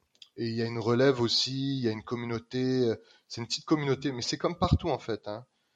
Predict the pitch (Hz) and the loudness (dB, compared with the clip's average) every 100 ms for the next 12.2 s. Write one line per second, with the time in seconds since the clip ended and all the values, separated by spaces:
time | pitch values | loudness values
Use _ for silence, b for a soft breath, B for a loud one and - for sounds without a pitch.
0 | _ _ 143 143 143 135 131 120 120 131 | _ _ -8 -4 -2 0 2 2 0 2
1 | 139 139 139 110 104 - b _ _ - | 2 2 2 0 -4 -8 b _ _ 0
2 | 123 139 131 131 127 123 - 117 - 135 | 2 2 -2 -4 -2 -4 -2 -2 -2 -2
3 | 147 151 127 110 107 - 123 113 98 - | -2 -2 -2 -2 -4 -2 2 4 2 -2
4 | b - 110 120 143 151 - 120 - 117 | b -14 -4 0 4 4 2 -2 0 -2
5 | 113 110 113 113 113 110 - - 143 123 | -2 -4 -4 -4 -4 0 6 6 4 0
6 | 107 - 117 120 117 104 104 - 98 98 | -6 -6 -2 -2 -2 -6 -10 -8 -8 -8
7 | _ _ _ - _ _ - - 107 101 | _ _ _ -20 _ _ -20 -10 -6 -4
8 | 107 107 107 123 135 - B B B _ | -4 -4 -2 0 -2 -4 B B B _
9 | 120 139 139 127 120 120 123 110 131 123 | 4 6 8 6 4 2 -2 -2 -4 -2
10 | 117 - 131 117 - 160 175 143 _ _ | -4 -4 -4 -2 0 0 -2 -8 _ _
11 | _ _ _ - 98 104 101 104 98 95 | _ _ _ -10 -4 -2 -2 -4 -4 -4
12 | 101 | -6